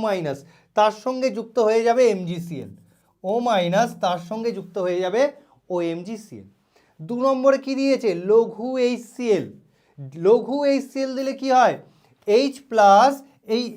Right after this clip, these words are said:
এমজিসিএল কে প্রতিস্থাপিত করে দেবে। এইচ থ্রি ও প্লাস মানে লঘু এইচসিএল দিয়েছে, মানে এইচ প্লাস এমজিসিএল কি, কি করবে? প্রতিস্থাপিত করে দেবে। অর্থাৎ, অর্থাৎ এখান থেকে এমজিসিএল সরে গিয়ে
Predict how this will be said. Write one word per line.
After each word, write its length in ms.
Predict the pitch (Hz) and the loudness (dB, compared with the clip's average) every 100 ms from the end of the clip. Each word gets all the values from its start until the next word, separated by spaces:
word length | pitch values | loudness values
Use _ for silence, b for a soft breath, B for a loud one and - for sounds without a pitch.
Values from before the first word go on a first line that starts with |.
| 208 | -6
এমজিসিএল 640 | 226 240 269 277 208 190 190 | -4 -4 -6 -6 -4 -4 -2
কে 80 | 247 262 | -4 -4
প্রতিস্থাপিত 520 | 208 175 - 175 160 156 | -6 -8 -8 -6 -6 -8
করে 120 | 139 123 | -8 -10
দেবে। 140 | 107 101 b b b b b 196 | -12 -16 b b b b b -2
এইচ 220 | 214 226 - | -2 -2 -6
থ্রি 120 | 254 247 | 0 0
ও 20 | 240 | 2
প্লাস 180 | 190 185 190 | 0 0 -4
মানে 140 | 208 240 175 | -4 -4 -4
লঘু 260 | 170 175 269 151 | -6 -6 -2 -2
এইচসিএল 440 | 147 - 180 165 165 | -4 -10 -6 -6 -4
দিয়েছে, 340 | 175 170 190 233 247 B B | -4 -4 0 0 0 B B
মানে 140 | 180 214 208 202 | -6 -4 -2 -2
এইচ 180 | 269 - - | -2 -8 -2
প্লাস 320 | 185 185 226 - - 190 | 2 4 2 -4 -6 -6
এমজিসিএল 640 | 208 233 247 262 - 196 180 180 | -4 -8 -8 -10 -6 -4 -4 -8
কি, 80 | 175 | -16
কি 80 | 196 190 | -14 -10
করবে? 240 | 180 180 285 294 B _ | -6 0 0 -2 B _
প্রতিস্থাপিত 720 | 180 170 214 208 - 190 196 175 165 | -8 -8 -10 -8 -4 -4 -4 -6 -6
করে 140 | 156 143 | -4 -4
দেবে। 160 | 127 123 b b 143 151 | -6 -10 b b -4 -4
অর্থাৎ, 680 | - - 185 208 233 254 262 - b b | -6 0 6 8 8 8 4 -16 b b
অর্থাৎ 500 | 143 156 160 208 220 220 | -4 -4 0 2 2 0
এখান 160 | 175 180 185 | -6 -6 -6
থেকে 140 | 202 185 175 | -6 -6 -6
এমজিসিএল 640 | 185 185 208 202 185 170 170 | -8 -8 -10 -8 -6 -6 -6
সরে 260 | 214 226 220 170 | -6 -4 -4 -4
গিয়ে 220 | 170 180 | -4 -2